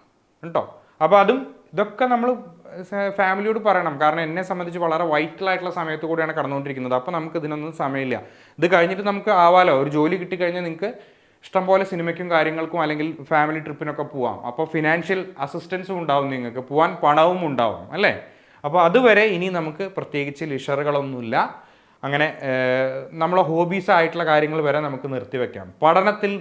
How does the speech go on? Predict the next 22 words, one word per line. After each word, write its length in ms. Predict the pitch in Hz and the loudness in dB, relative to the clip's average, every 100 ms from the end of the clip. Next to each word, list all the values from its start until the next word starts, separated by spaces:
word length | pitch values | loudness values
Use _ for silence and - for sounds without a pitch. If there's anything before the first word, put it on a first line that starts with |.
| 147 | -2
മാത്രം 320 | 139 143 147 147 | -2 -2 -4 -4
ശ്രദ്ധ 300 | - 131 131 156 143 | -6 -6 -4 -6 -6
കേന്ദ്രീകരിക്കുന്ന 640 | 131 127 131 127 123 131 131 | -8 -6 -6 -6 -6 -8 -6
രീതിയിൽ 240 | 117 127 143 | -6 -6 -6
കാര്യങ്ങളെ 420 | 120 117 120 127 226 - - _ _ _ _ _ - | -4 -6 -4 0 0 -2 -18 _ _ _ _ _ -4
കൊണ്ടുവരിക. 380 | 139 131 110 101 147 | -2 0 -2 -4 -2
ഇതെല്ലാം 520 | 175 190 202 220 240 240 | 0 2 2 6 6 4
കിട്ടിക്കഴിഞ്ഞാൽ 640 | 196 - 175 180 151 147 160 151 | -2 -4 0 2 2 2 0 -2
കിട്ടുന്ന 400 | - 170 - 185 175 | -10 -8 -6 -4 -4
സമയത്തിന് 480 | 160 135 131 131 135 131 - | -4 -4 -4 -6 -8 -10 -12
കൃത്യമായി 640 | 151 147 - 175 165 135 127 127 - | -12 -12 -4 -2 0 0 -2 -6 -6
പ്രൊഡക്റ്റീവായി 800 | 147 147 170 - - 175 147 139 143 - 175 | -2 0 0 -2 -4 2 4 4 2 -6 -8
ഇഷ്ടപ്പെട്ട്, 720 | - 202 - - 143 - 117 - - _ _ 226 | -2 0 0 0 -6 -4 -8 -8 -20 _ _ 2
കഷ്ടപ്പെടാതെ 800 | 220 - 247 240 185 165 151 143 - | 2 2 0 4 4 6 4 0 -4
ഇഷ്ടപ്പെട്ട് 540 | 180 - 208 196 165 156 139 | -8 0 0 2 -4 -2 -2
പഠിക്കുക. 360 | 127 - 107 - - _ _ _ _ _ _ _ _ - | -2 -6 -12 -16 -20 _ _ _ _ _ _ _ _ -10
അപ്പോൾ 140 | 131 165 | -2 0
ഇതൊക്കെ 320 | 170 180 - 214 | 0 -2 2 2
ഒന്ന് 120 | 196 | 2
നോട്ട് 180 | 170 156 | -2 -2
ചെയ്ത് 120 | 180 165 | -2 0
വെച്ചോ. 220 | 139 - | -2 -8